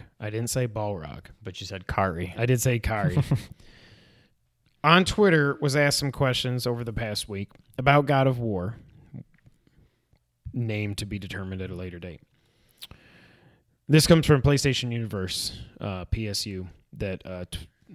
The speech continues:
Speaker 1: uh, sent this out. Writing on Twitter in response to a fan asking how things are coming along, the game's director, Cory Barlog, replied, quote, "It's going well. It's a daily emotional meat grinder, but I feel very good about where we are going."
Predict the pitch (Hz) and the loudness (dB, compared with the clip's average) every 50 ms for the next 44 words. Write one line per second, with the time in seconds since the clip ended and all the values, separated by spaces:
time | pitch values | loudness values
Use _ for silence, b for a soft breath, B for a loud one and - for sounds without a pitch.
0 | - - - 58 50 - - - 110 101 101 95 87 - - B B B B B | -20 -20 -20 -18 -14 -12 -10 -10 -10 -10 -10 -12 -12 -12 -14 B B B B B
1 | B B 143 156 185 202 196 190 170 - 165 170 160 143 135 123 123 113 - - | B B 8 10 10 10 8 8 6 6 6 8 8 8 6 6 4 2 2 2
2 | 143 147 151 - - 147 131 - 147 139 135 127 127 127 - - 143 135 113 120 | 4 4 4 4 2 0 2 2 4 4 4 4 4 2 0 0 0 0 0 0
3 | 120 - - 143 156 139 143 131 - 151 151 151 147 139 131 117 110 107 104 101 | 0 2 2 2 4 4 2 2 2 2 4 4 4 2 2 2 0 -2 -4 0
4 | 117 123 135 139 - - 139 139 127 - - 120 107 - - 123 120 117 113 107 | 0 2 2 2 2 2 2 2 2 2 0 -4 -4 0 0 2 2 2 0 0
5 | 107 117 120 123 127 123 113 107 101 101 101 104 117 117 - 110 101 98 95 95 | 0 2 2 4 2 2 0 -2 -4 -4 -4 -4 -4 -4 -4 -4 -6 -6 -8 -10
6 | b b b b b _ _ - - 156 131 - - 131 135 - - 190 190 190 | b b b b b _ _ 4 6 6 6 6 4 0 -2 2 4 6 6 6
7 | 175 170 190 208 196 139 113 - - 120 - - 123 113 107 - 123 139 160 165 | 6 6 6 6 6 6 4 2 0 -4 -4 -4 -4 -4 -2 2 4 6 6 6
8 | 170 170 147 - 127 117 117 127 143 135 - - 139 135 127 123 131 135 127 - | 6 4 2 0 -4 -2 0 2 2 0 0 0 0 0 0 0 0 0 0 -2
9 | 123 117 107 107 107 107 101 113 110 107 - - 120 107 107 107 117 120 123 127 | -2 -4 -2 -4 -6 -6 -4 -4 -6 -6 -4 -4 -6 -6 -4 -2 -2 0 0 0
10 | 117 117 110 110 107 110 104 92 101 101 98 95 101 98 98 101 131 147 143 87 | 0 0 0 0 0 -2 -2 -2 -2 -2 -4 -4 -4 -6 -4 -2 0 0 0 -2
11 | 82 87 | -6 -10